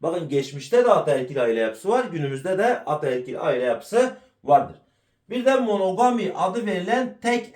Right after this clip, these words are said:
eşle es-, e, evlilik esastır gençler. Tek eşle evlilik esastır. Monogami tek eş evlilik demektir. İlk Türklerde monogami vardı. Yani tek eşle evlilik vardı.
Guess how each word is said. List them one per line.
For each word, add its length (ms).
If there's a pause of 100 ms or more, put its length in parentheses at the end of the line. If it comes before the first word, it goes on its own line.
(120)
eşle 480
es-, 260 (140)
e, 100 (420)
evlilik 580 (360)
esastır 540
gençler. 480
Tek 220
eşle 520 (400)
evlilik 720 (360)
esastır. 640 (280)
Monogami 680
tek 220
eş 180
evlilik 340
demektir. 440
İlk 260
Türklerde 720
monogami 720
vardı. 440 (160)
Yani 380
tek 220
eşle 240
evlilik 600
vardı. 360